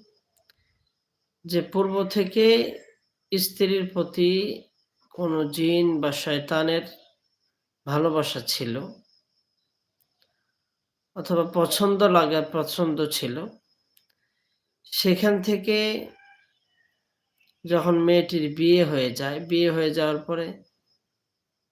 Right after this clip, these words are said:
সেই স্বামী থেকে তার বিচ্ছেদ ঘটানোর জন্য সে জাদু করে।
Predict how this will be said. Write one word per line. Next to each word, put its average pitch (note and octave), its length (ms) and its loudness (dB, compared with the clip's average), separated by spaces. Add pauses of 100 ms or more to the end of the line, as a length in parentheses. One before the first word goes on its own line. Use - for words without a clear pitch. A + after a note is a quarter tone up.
(640)
সেই F3+ 200 4
স্বামী F#3+ 400 6
থেকে G#3+ 420 2
তার G3+ 260 4
বিচ্ছেদ F3+ 540 2
ঘটানোর D#3+ 520 0
জন্য C#3+ 600 -6 (2250)
সে - 180 0
জাদু C3 320 0
করে। - 260 -14